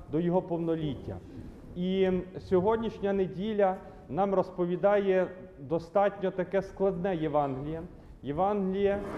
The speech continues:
е, яке є початком,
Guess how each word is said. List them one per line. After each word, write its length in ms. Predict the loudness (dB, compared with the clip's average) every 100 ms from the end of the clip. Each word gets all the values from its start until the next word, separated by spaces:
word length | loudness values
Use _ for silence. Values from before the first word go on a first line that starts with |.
| -8 -10 -12 -12 -4
е, 260 | 0 2 0 -2 2
яке 720 | 2 2 4 8 8 6 2 -8 -16 -20 -18 -18 -18 -18 -12 -8 2
є 140 | 2
початком, 1080 | 4 2 2 2 4 4 0 2 2 2